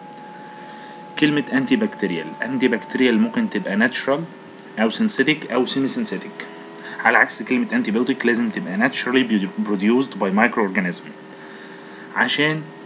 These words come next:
الاتنين، عشان يا إما تنهبت الجروس أو توقف الريبليكيشن بتاع المايكرو أورجانيزم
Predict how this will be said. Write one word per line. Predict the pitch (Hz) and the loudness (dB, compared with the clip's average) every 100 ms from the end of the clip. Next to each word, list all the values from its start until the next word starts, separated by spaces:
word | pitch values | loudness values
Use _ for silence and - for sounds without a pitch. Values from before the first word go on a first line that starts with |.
| 117 | 2
الاتنين، | 120 120 117 92 90 | 4 6 4 4 -2
عشان | 98 131 113 | 0 2 2
يا | 98 131 | 2 6
إما | 117 98 | 6 6
تنهبت | 104 104 98 131 113 107 | 2 -2 2 2 2 0
الجروس | 101 117 113 - - 92 | -2 2 2 2 -4 -4
أو | 98 | 0
توقف | - 87 - | 2 2 0
الريبليكيشن | 110 101 101 104 95 95 | -2 0 0 0 -2 -2
بتاع | 90 92 | 2 4
المايكرو | 101 107 131 131 | 6 6 6 4
أورجانيزم | 113 113 127 131 | 2 4 4 2